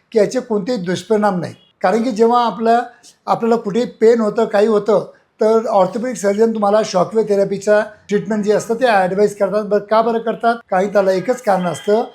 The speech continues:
की शॉकवेव्ह देऊन तिथलं ब्लड सर्क्युलेशन वाढवून तिथल्या जखमांना भरण्यासाठी किंवा तिथली ग्रोथ फॅक्टर वाढवण्यासाठी हे शॉकवेव्ह थेरपी तुम्हाला ॲडवाइज करतात. आणि त्याचप्रमाणे जर फोकल शॉकवेव्ह थेरपी जी माझ्या क्लिनिकला अव्हेलेबल आहे, त्या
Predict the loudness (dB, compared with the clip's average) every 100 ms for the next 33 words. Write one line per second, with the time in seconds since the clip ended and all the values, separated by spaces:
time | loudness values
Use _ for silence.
0 | -4 -4 0 0 0 -2 0 2 2 -2
1 | -6 -14 _ -4 -2 0 0 2 2 2
2 | 0 -2 -4 -4 -2 0 0 -2 -4 _
3 | _ -6 -2 2 2 0 -2 -2 -2 0
4 | -2 -2 -2 -2 -4 -4 -4 -6 -8 -14
5 | _ _ -2 -2 -2 -4 -4 0 2 2
6 | 0 -6 -2 0 2 2 0 -4 -4 -4
7 | -6 -8 _ _ -2 -2 2 0 2 -2
8 | 2 0 0 -4 -2 0 0 0 -2 -4
9 | -6 -2 -4 -4 _ _ -6 -6 0 2
10 | 2 -2 -2 -2 -2 -4 -8 _ 0 2
11 | 2 -4 -2 -2 0 0 0 0 -2 0
12 | 0 0 -2 -2 -2 -4 -6 -6 -2 0
13 | 0 -2 -2 0 2 2 2 2 2 4
14 | 4